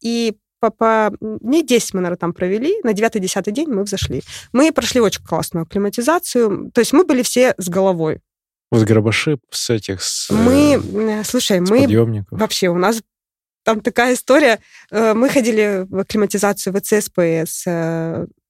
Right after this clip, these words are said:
Speaker 1: и там тоже классно, много историй, но я не буду, наверное, на этом останавливаться, потому что я могу говорить очень долго. У меня приятные воспоминания. В принципе, при Эльбрусе крутое место. Я
Speaker 2: Ну,
Speaker 1: очень
Speaker 2: как, как,
Speaker 1: люблю.
Speaker 2: откуда? С, с южной стороны вы
Speaker 1: Да,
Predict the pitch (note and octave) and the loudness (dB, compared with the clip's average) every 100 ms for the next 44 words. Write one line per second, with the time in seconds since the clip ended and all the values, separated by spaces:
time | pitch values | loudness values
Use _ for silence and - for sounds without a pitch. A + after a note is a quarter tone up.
0 | _ _ - B3 - B3+ B3 G#3+ G3 G#3+ | _ _ -6 -4 0 0 2 -2 -2 0
1 | G#3 - G3+ A3 G3+ - F4+ E4 B3 D4 | 0 2 0 0 0 0 2 4 6 4
2 | D4+ D#4+ B3 A3 G#3 G#3+ A#3 A#3 A#3+ C4 | 4 2 4 4 2 2 2 0 -2 0
3 | D4+ A4 E4+ - G#3 A3 A#3 - A3 G#3+ | 2 4 2 0 -2 -2 0 0 2 2
4 | C4 A#3 G#3+ A3 - F#3 G3+ F#3 F3+ E3+ | 0 0 0 -2 -4 -4 -2 -2 0 -2
5 | E3+ D3+ D3 F#3+ G3+ G3+ - A3 G#3+ G3 | -2 -4 -2 0 0 0 0 0 0 -2
6 | F3+ - F#3 G3 A#3 B3 F#3+ - - C4 | -6 -6 -4 0 0 0 -2 -4 -2 0
7 | - F#3 - G3+ F#3+ G#3 - D#3+ - - | 0 -6 -2 -2 -2 -4 -6 -8 -6 -2
8 | E3 G3 C4 - - - - - - E3+ | 0 0 -2 -6 -12 -16 -18 -16 -2 2
9 | C3+ F3+ F#3 F#3+ F3+ D3 A#2 - - - | 2 4 4 4 2 2 2 0 -4 2
10 | C#3+ E3 B2+ - G#2 G2 F#2 | 4 4 0 -2 -4 -2 2